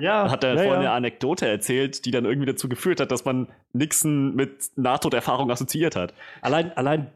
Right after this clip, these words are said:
Speaker 1: dieser Austausch war schon so schön. Wie er dann irgendwie meinte, ja, und dieser, dieser, äh, Fahrer oder dieser Typ hat einen Autounfall. Nixon, äh, äh, fährt vor mit, oder fährt mit seinem,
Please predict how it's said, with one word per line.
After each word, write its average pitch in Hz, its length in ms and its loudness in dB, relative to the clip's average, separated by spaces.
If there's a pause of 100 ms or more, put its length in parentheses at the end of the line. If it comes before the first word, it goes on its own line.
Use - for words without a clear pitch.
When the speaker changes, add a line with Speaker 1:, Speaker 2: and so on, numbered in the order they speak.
(120)
Speaker 1:
dieser 185 260 2
Austausch 139 380 -2
war 101 140 0
schon 98 260 -4
so 98 80 0
schön. 92 320 -2 (340)
Wie 131 80 2
er 131 80 4
dann 143 120 0
irgendwie 143 160 -2
meinte, 139 200 0
ja, 139 240 2
und 110 120 -2
dieser, 101 300 -2 (280)
dieser, 98 340 0
äh, 101 120 -2
Fahrer 139 680 -2 (240)
oder 120 320 -2
dieser 104 320 -2
Typ 131 200 -4
hat 101 120 -2
einen 85 140 -2
Autounfall. 123 540 -2 (300)
Nixon, 120 560 -2
äh, 98 280 0 (680)
äh, 101 420 0
fährt 117 200 -2 (140)
vor 127 240 0
mit, 131 200 -2
oder 95 180 -2
fährt - 360 -4
mit 101 140 -4
seinem, 92 440 -2